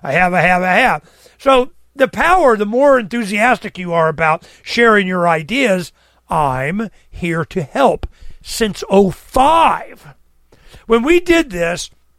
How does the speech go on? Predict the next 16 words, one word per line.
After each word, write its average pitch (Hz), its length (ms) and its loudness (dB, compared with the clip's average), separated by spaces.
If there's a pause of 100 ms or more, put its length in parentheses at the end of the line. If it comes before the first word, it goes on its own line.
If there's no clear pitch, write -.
(460)
I 285 200 2
understood 220 680 0 (280)
in 180 140 -4
about 196 220 0
ninety-six, 240 760 -2
I 180 100 -8
go, 170 280 -4 (400)
you 233 140 -2
know, 311 360 2 (640)
when 247 200 2
video 349 420 4
hits 196 240 0
the 196 220 -6
internet, 143 520 -2 (440)
everything 190 420 0
changes. - 640 -8